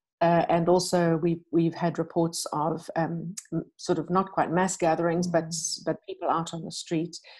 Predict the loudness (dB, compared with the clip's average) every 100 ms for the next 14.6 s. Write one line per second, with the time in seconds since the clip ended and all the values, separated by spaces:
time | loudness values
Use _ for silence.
0 | -20 _ -4 -2 -4 -8 -16 -16 -4 2
1 | 2 2 0 -2 -2 -4 -2 0 0 -2
2 | -4 -6 -6 -8 -8 -6 -6 -6 -10 -18
3 | -20 _ _ _ _ -2 4 6 6 6
4 | 6 6 6 4 4 2 2 4 6 4
5 | 0 -4 -4 -4 -2 -2 2 4 4 4
6 | 4 4 4 2 0 -2 0 0 0 0
7 | 0 -6 -10 -10 -4 -2 0 0 -2 -4
8 | -6 -6 -2 2 2 0 -2 -2 -2 -4
9 | -4 -2 -2 -2 0 0 0 0 2 2
10 | 2 0 -2 -4 -4 -6 -2 -2 0 0
11 | 0 -2 -10 -20 _ _ -2 -2 -6 -8
12 | -4 -2 -2 -4 -6 -6 -8 -2 0 0
13 | 2 4 4 2 0 0 0 0 0 -2
14 | -4 -2 0 0 -2